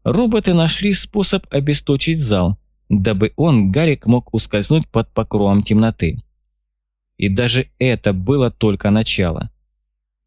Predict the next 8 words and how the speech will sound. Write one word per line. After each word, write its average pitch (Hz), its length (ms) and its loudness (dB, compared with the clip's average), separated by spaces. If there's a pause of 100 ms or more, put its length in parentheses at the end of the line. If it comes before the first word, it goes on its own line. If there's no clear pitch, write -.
(120)
Интересно, 110 840 0 (420)
как 180 240 -2
скоро - 440 0
они 160 220 2
получат 156 440 -2
контроль 139 440 0
над 135 180 0
коммуникационным 135 920 0